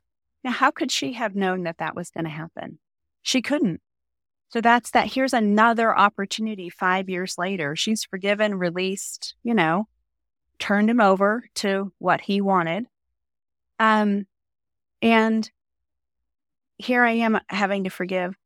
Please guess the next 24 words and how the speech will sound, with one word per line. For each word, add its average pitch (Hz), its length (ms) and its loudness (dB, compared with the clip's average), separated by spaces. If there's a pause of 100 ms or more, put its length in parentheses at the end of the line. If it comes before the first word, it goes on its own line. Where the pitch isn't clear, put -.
(180)
all 180 160 -4
over 196 240 -4
again 147 380 -8 (1200)
because 185 280 -4
there's 185 160 0
a 185 80 2
new 196 360 4
loss. 170 760 0 (2250)
Um, 165 440 0 (540)
and 202 240 0
so 226 600 2 (280)
I 226 80 -6
think 269 180 -6
that's - 320 -4
one 190 640 -2
way 160 460 -4
that - 160 -10
forgiveness 170 540 -10
is 160 140 -10
a 160 40 -10
process, 175 640 -6
is 165 160 -8
we 170 100 -8
can't 208 500 -6